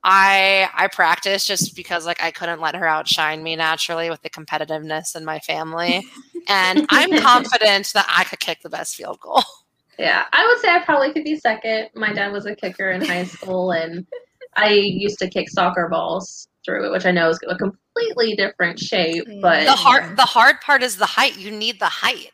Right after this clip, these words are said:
Speaker 3: Yeah, you
Speaker 2: Yeah.
Speaker 3: gotta have
Speaker 1: That's
Speaker 3: the height on it.
Speaker 1: That's the difference for, like, the soccer
Speaker 2: Yeah.
Speaker 1: and football kicking for sure.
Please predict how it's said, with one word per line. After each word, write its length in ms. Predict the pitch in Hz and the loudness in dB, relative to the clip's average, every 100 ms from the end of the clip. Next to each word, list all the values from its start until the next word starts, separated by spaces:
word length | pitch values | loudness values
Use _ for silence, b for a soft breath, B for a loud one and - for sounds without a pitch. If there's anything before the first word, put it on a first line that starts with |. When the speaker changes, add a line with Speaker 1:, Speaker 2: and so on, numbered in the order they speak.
| - | -2
Speaker 3:
Yeah, 360 | 196 170 165 185 | 2 4 2 0
you 80 | 196 | 2
Speaker 2:
Yeah. 120 | 185 | 4
Speaker 3:
gotta 200 | 180 190 | 4 2
have 80 | 190 | -2
Speaker 1:
That's 140 | 180 | -2
Speaker 3:
the 40 | 180 | -4
height 260 | 185 175 | -4 -4
on 160 | 160 160 | -4 -4
it. 240 | 160 - _ _ _ | -6 -8 _ _ _
Speaker 1:
That's 300 | 185 190 - | -2 -2 -4
the 80 | 196 | -10
difference 440 | 185 185 185 180 | -8 -8 -8 -8
for, 100 | - | -6
like, 160 | 170 175 | -6 -6
the 80 | 175 | -8
soccer 460 | - 180 170 180 | -6 -6 -6 -8
Speaker 2:
Yeah. 40 | 165 | -12
Speaker 1:
and 100 | 160 | -10
football 360 | 175 175 165 156 | -10 -6 -6 -6
kicking 400 | - - 165 156 | -10 -12 -16 -16
for 160 | - | -10
sure. 520 | - 175 156 - 196 | -8 -6 -6 -6 -8